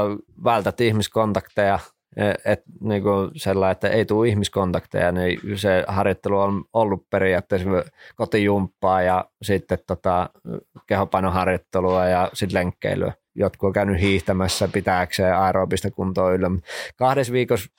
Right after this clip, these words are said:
se kunto ei kuitenkaan ihan hirveästi laske. Niin se, että siellä pidät tietyt ominaisuudet yllä, niin se on, se on ehkä enemmän se, se juttu siinä. Ja antaa myös mahdollisuuden pien-, pieniin niinku haaveen nuoleskeluun, että jos on ollut jotain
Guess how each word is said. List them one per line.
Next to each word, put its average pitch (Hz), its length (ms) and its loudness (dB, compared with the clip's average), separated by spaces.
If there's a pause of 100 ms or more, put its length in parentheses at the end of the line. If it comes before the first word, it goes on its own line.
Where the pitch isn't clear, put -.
(120)
se 110 120 -10
kunto 127 460 0
ei 107 60 0
kuitenkaan 113 560 2
ihan 110 180 2
hirveästi 101 500 0
laske. 101 640 0 (840)
Niin 98 340 2
se, 104 160 4
että 98 180 -2
siellä 101 260 2 (260)
pidät 117 340 2 (120)
tietyt 110 540 0
ominaisuudet 90 920 0
yllä, 95 420 2 (460)
niin 90 300 2
se 95 180 2
on, 92 200 2
se 101 140 0
on 92 120 2
ehkä 90 280 0
enemmän 92 320 0
se, 85 280 0
se 92 160 0
juttu 90 400 -2
siinä. 85 260 0
Ja 85 160 -2 (100)
antaa 110 300 0
myös 120 180 0
mahdollisuuden 117 640 2
pien-, 113 500 -2
pieniin 110 300 2
niinku 110 220 0
haaveen 101 480 2
nuoleskeluun, 98 540 0
että 101 120 -2
jos - 180 -2
on 101 60 2
ollut 92 220 2
jotain 92 380 0